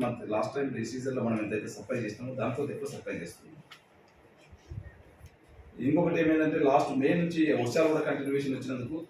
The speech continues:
ఎక్కువ కూడా వడ్ధాన్యం మీద వేసింది. వాళ్ళు కొద్ది షార్టేజ్ అన్నట్టు కల్లా ఇంకా ఎక్కువ తీసుకొచ్చి, ఇంకా ఎక్కువ తీసుకోనికే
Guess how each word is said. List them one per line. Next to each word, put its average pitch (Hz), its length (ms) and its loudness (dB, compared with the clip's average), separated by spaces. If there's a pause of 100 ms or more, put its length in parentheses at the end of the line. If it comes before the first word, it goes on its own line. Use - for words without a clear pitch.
(100)
ఎక్కువ 156 260 -6
కూడా 156 160 0
వడ్ధాన్యం 139 420 0
మీద 139 160 -2
వేసింది. 110 480 -2 (760)
వాళ్ళు 127 180 4
కొద్ది 147 300 -2
షార్టేజ్ - 380 4
అన్నట్టు - 220 4
కల్లా - 200 2
ఇంకా - 260 2
ఎక్కువ 175 280 0
తీసుకొచ్చి, 156 380 -6
ఇంకా 143 140 2
ఎక్కువ 139 180 0
తీసుకోనికే - 720 -4